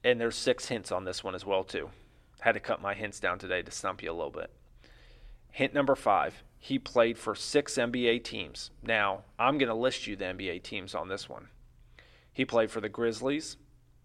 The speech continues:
He played for the Hawks. He played for the Wizards. He played for the Kings.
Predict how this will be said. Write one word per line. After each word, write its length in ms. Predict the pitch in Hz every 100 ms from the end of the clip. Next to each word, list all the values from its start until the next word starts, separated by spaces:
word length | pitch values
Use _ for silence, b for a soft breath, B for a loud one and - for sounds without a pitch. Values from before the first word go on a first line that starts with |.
| -
He 140 | - 131
played 260 | 113 113 104
for 80 | 107
the 120 | 95
Hawks. 640 | - 110 139 - - - - - - -
He 140 | - 127
played 260 | 113 110
for 100 | 113
the 80 | 95
Wizards. 640 | 95 117 123 147 165 - - - b b b b
He 140 | 135
played 260 | 135 123 117
for 100 | 110
the 100 | 98
Kings. 680 | - - 131 143 196 -